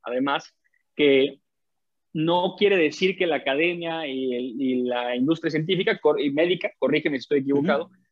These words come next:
Speaker 1: esté cerrada a tratamientos que puedan curar de una vez por todas enfermedades como el, como el
Speaker 2: Ujú.
Speaker 1: covid diecinueve, sino a que la forma de averiguar si funciona o no funciona es una,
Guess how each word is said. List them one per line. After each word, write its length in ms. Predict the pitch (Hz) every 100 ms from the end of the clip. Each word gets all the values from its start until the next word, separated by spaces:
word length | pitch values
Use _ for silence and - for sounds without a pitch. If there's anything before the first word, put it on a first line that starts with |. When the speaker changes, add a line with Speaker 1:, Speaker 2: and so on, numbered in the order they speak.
| -
Speaker 1:
esté 260 | 135 202
cerrada 420 | 196 165 139 147 233
a 60 |
tratamientos 540 | 135 123 120 131 143 -
que 80 | 113
puedan 280 | - 151
curar 280 | 160 139 127
de 60 | 147
una 100 | 143
vez 100 | 135
por 180 | 139 123
todas 160 | 135
enfermedades 320 | 131 113 127 -
como 180 | 120
el, 140 | 117 -
como 160 | 123
el 60 | 165
Speaker 2:
Ujú. 100 | 147
Speaker 1:
covid 140 | 120
diecinueve, 520 | 131 127 185 202 175 - _ _ _
sino 640 | - - 151 151 151 160 - _ _
a 240 | 143 139 -
que 160 | 143
la 220 | 143 135 - -
forma 460 | 196 208 208 202
de 140 | 175 139
averiguar 760 | 127 123 123 120 135 143 180
si 220 | - -
funciona 540 | 123 123 127 151 156 151
o 20 |
no 160 | 147 147
funciona 600 | 135 143 143 143 151 156 _ _ _ _ -
es 340 | 147 151 - - -
una, 520 | - 165 151 147 -